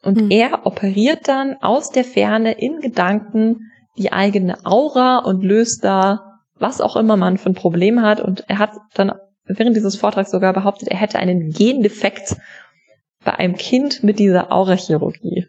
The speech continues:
Speaker 1: therapiert.
Speaker 2: Mhm.
Speaker 1: Also das war, glaub ich, das Allerkrasseste, was ich auf dieser Messe gehört habe.
Speaker 2: Und jetzt stell dir vor, den Leuten wird erzählt, das ist das, was du machen musst, und dann haben sie das Geld dafür nicht.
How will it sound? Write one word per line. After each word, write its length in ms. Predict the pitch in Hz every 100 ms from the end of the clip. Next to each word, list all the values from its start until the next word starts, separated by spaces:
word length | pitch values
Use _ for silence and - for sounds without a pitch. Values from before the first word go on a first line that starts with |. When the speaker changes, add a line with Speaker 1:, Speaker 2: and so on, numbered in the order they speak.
| -
Speaker 1:
therapiert. 440 | - - - -
Speaker 2:
Mhm. 280 | 208 190 185
Speaker 1:
Also 180 | - 175
das 240 | 190 208 208
war, 220 | 190 180
glaub 280 | 175 175 170
ich, 160 | 175
das 380 | - 185 - - - _ _ _
Allerkrasseste, 1080 | 175 196 175 160 - 151 - 240 - 175 170
was 200 | 165 165
ich 420 | 170 170 - - - _ - - - _ _ _ -
auf 220 | 185 -
dieser 300 | 190 180 175
Messe 380 | 170 175 - -
gehört 460 | 202 190 190 185
habe. 460 | - - - 180 202 - - - - - _
Speaker 2:
Und 120 | 208
jetzt 180 | 247 -
stell 260 | - 247 262
dir 160 | 269 254
vor, 460 | - 208 190 202
den 200 | 214 208
Leuten 640 | 202 202 220 - 220 220 208
wird 160 | 202
erzählt, 580 | 196 - - 240 269 262 -
das 260 | 233 - -
ist 100 | -
das, 220 | 233 -
was 160 | 226 -
du 80 |
machen 420 | 214 202 202 240 233
musst, 420 | 254 285 - -
und 100 | 208
dann 120 | 202
haben 160 | 214 208
sie 120 | 208
das 180 | 196 -
Geld 240 | 165 160
dafür 220 | - - 180
nicht. 320 | 180 -